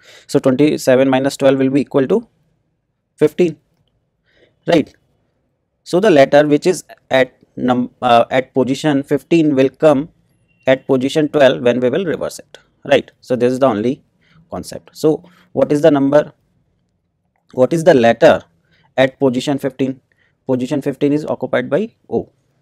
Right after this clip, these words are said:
So when we will reverse it in this way, the O will come here, right? So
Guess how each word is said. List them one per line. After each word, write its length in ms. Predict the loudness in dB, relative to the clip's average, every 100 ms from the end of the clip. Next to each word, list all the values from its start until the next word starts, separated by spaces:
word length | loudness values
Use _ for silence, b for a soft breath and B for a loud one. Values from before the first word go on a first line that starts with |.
| _ _ _ _ _
So 180 | -4 -2
when 240 | 0 0
we 80 | 2
will 140 | 0 0
reverse 340 | 2 2 2
it 240 | 0 -2 _ -6
in 180 | -4
this 180 | -2 -4
way, 240 | -6 -8 _ _ _ _ -14
the 100 | -6
O 140 | -2 2
will 160 | 2
come 180 | 0 -10
here, 200 | -10 -6
right? 300 | -2 -2 -4 -18 _ _ _ _
So 240 | -6 -6